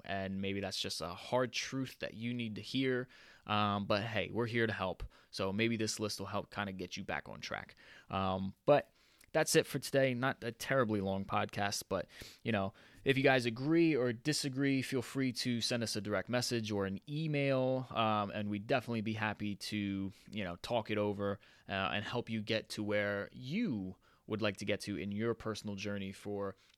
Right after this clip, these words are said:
uh, your own health and fitness. Um, so, with all that said, um, that's pretty much it. I need to, I really need to work on a sign-off to, like, signify the end of an episode. This is always the most awkward part.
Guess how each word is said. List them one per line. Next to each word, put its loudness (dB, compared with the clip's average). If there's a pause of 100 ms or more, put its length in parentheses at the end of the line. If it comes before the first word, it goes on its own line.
uh, -8
your -6
own -2 (220)
health -4 (120)
and -10
fitness. -8 (280)
Um, 0
so, 4 (720)
with -2
all 4
that 4
said, 4 (460)
um, -2 (360)
that's -6
pretty 0
much -2
it. 2
I -4
need -2
to, -2
I 0
really 0
need -2
to 0
work -2
on -4
a -4
sign-off -4 (380)
to, -4
like, 0
signify 2
the -4
end -2
of -6
an -6
episode. -8 (440)
This 0
is 0
always 2
the -2
most 0
awkward -2
part. -2